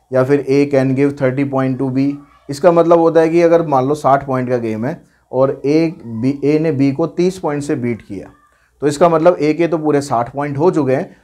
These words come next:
और बी से वो तीस पॉइंट आगे है, यानी बी उससे तीस पॉइंट पीछे है, यानी तीस ही पॉइंट उसके बने, अगर साठ पॉइंट का गेम है। अगर ये गेम सौ पॉइंट का होगा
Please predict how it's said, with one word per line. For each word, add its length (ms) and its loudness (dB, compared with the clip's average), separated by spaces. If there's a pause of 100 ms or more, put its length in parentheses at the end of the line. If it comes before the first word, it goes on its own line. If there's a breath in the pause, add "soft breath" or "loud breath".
(140)
और 120 0
बी 280 0
से 140 0
वो 420 0
तीस 200 -4
पॉइंट 320 -4
आगे 260 2
है, 60 0
यानी 200 -2
बी 220 0
उससे 240 -4
तीस 260 -8
पॉइंट 300 -10
पीछे 280 -2
है, 60 4
यानी 240 -2 (260 soft breath)
तीस 180 -4
ही 60 -2
पॉइंट 300 -4
उसके 220 -6
बने, 200 -2
अगर 220 -4
साठ 320 0
पॉइंट 220 -6
का 80 -4
गेम 220 -6
है। 100 -20 (360 soft breath)
अगर 160 4
ये 160 6
गेम 200 2
सौ 220 0
पॉइंट 300 -2
का 80 4
होगा 200 4